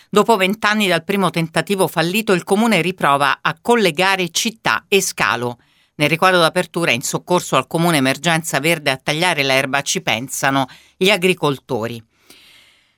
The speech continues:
Nel taglio medio, ingegneria Polo Pontino, centro di eccellenza, università, inaugurato ieri il nuovo laboratorio della facoltà.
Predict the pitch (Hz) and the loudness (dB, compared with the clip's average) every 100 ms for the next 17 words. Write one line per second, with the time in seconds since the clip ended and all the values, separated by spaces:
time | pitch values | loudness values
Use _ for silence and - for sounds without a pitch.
0 | _ 202 240 254 233 226 220 220 202 185 | _ 2 2 4 2 0 0 0 0 2
1 | 151 135 160 165 202 202 185 147 139 180 | 2 2 0 2 2 2 2 0 0 0
2 | 185 180 175 - 151 135 - 208 208 196 | 0 0 -4 -2 -2 -2 0 -2 0 0
3 | 165 156 - 170 127 120 - 165 160 170 | 0 0 0 0 2 0 0 0 2 0
4 | 165 185 165 131 135 151 165 160 175 170 | 0 -2 0 2 0 0 -2 0 -2 0
5 | 202 185 160 147 147 151 185 185 170 143 | 0 2 2 2 2 0 2 0 2 0
6 | 127 147 139 139 139 - - 160 160 139 | 0 -2 -4 -4 -2 -2 0 -4 -2 2
7 | 107 | 2